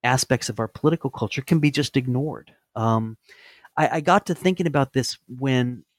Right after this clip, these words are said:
when the Senate refused to take up Barack Obama's choice for Supreme Court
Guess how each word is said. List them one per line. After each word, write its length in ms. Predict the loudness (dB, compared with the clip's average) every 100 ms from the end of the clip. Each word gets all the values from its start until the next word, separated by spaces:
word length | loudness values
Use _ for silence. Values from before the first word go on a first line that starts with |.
| -14
when 480 | -2 2 2 0 -2
the 80 | -2
Senate 440 | 2 4 2 0
refused 580 | -4 -6 0 0 0 -2
to 60 | -6
take 320 | -2 -2 0
up 160 | -2 -2 _ _ _ _ _ _
Barack 280 | 0 2 0
Obama's 760 | -2 2 2 2 -2 -4 -8 _ _ _
choice 460 | -2 0 0 -2
for 420 | -8 -2 0 0 -4
Supreme 540 | -10 -14 -10 -8 -8
Court 460 | -12 -6 -6 -6